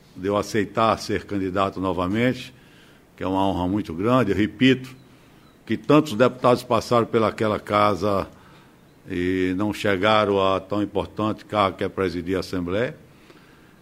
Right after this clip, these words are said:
Eu fui ao líder do nosso partido, senador Otto Alencar, ele diz, "Não tem problema, o nome é o seu." Eu fui ao governador, ele disse, "Adolfo, o nosso candidato é você", foi o ministro Rui Costa, quer dizer, eu fui às lideranças maiores,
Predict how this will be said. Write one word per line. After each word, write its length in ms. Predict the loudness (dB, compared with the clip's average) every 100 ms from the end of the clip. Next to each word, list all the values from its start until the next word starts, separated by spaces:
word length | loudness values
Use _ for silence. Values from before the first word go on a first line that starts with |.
| _ _
Eu 160 | -6 -6
fui 240 | -2 2
ao 260 | 4 4 4
líder 320 | 4 4 2
do 80 | 0
nosso 240 | 0 -2 -2
partido, 320 | -4 -2 -8
senador 420 | -4 -4 0 -2
Otto 120 | -2
Alencar, 540 | -2 -4 -4 -4 -4 -6 -16 -20 -20 -20 -12
ele 200 | -10 -8
diz, 80 | -6
"Não 80 | -8
tem 180 | -6 -6
problema, 460 | -6 -6 -4 -4
o 120 | -4
nome 240 | -2 -2 -4
é 20 |
o 80 | -6
seu." 400 | -2 2 2 0 -14 -20 -20 -20 -20 -6
Eu 120 | -6
fui 220 | 2 4
ao 100 | 4
governador, 880 | 4 2 2 2 0 2 4 4 2 -6 -20 -20 -20 -20 _
ele 100 | -6
disse, 100 | -4
"Adolfo, 360 | 2 2 2 -2
o 20 |
nosso 260 | -2 -2
candidato 480 | -4 -4 -2 -2 -2
é 20 |
você", 540 | -4 -4 -2 2 4 2
foi 140 | 0
o 20 | -2
ministro 380 | 0 0 -2
Rui 100 | -6
Costa, 280 | -2 -2 0
quer 80 | -2
dizer, 100 | -2
eu 60 | -2
fui 140 | 2
às 140 | 2 2
lideranças 580 | 0 2 0 -2 -4 -2
maiores, 500 | 2 6 6 4